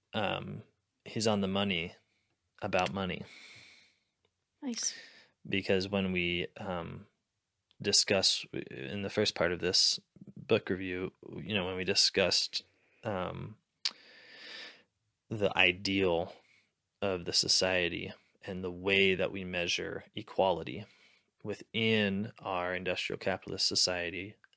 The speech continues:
Speaker 1: we judge it according to money. So we compare wages to find out if we are being equally co-, treated. And so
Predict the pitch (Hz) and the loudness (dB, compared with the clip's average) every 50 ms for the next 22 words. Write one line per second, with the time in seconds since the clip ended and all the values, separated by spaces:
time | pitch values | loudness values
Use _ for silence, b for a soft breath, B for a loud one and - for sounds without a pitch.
0 | _ _ _ _ _ - 104 98 95 95 92 92 90 90 90 90 87 90 - - | _ _ _ _ _ -10 -8 -6 -4 -4 -2 -2 -2 -4 -4 -4 -6 -8 -12 -14
1 | _ - - - 92 92 90 92 90 87 101 - - - - 92 92 90 87 90 | _ -4 0 2 2 2 2 0 -2 -2 -4 -6 -8 -6 -4 -2 -2 -2 -2 -4
2 | - - - 90 92 95 98 101 95 85 82 82 - - - 92 92 87 - - | -4 -6 -6 -6 -8 -4 -2 -2 -2 -2 -2 -2 -2 -2 -2 -2 -6 -8 -10 -12
3 | 101 - - - 90 90 90 90 92 95 92 92 85 82 82 98 - - - - | -12 -12 -8 -8 -6 -6 -6 -4 0 2 2 2 2 -2 -2 -2 -2 -4 -4 -4
4 | - 87 85 85 90 92 85 - - - 95 - - - 98 92 87 87 - - | -6 -6 -6 -6 -6 -8 -8 -6 -6 -6 -6 -6 -8 -8 -6 -6 -6 -6 -6 -8
5 | - 90 - - - - - - - - - - - - _ _ _ _ _ - | -8 -8 -8 -10 -12 -10 -8 -8 -8 -8 -8 -14 -14 -16 _ _ _ _ _ -4
6 | - 107 98 85 - - - - - - - - - - - | -2 0 0 0 -2 -4 -4 -6 -4 -2 -2 0 -2 -4 -4